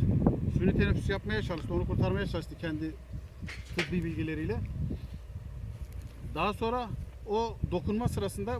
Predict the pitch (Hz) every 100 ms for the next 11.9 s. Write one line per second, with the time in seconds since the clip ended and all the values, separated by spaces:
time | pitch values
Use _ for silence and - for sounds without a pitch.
0 | - 175 208 196 214 202 202 247 254 -
1 | - - - - - - - - 151 147
2 | 147 143 - 175 185 - 208 - - 240
3 | - - - - - - - - - -
4 | - - - - - - - - - -
5 | - - - 494 480 - - - - -
6 | - - - - - 175 - 180 226 220
7 | 220 226 220 220 226 - - - 180 214
8 | 202 220 220 - - - - - 170 196
9 | 208 202 - 208 196 202 196 - - -
10 | - - - - - - - - - -
11 | - 196 - - - - - - -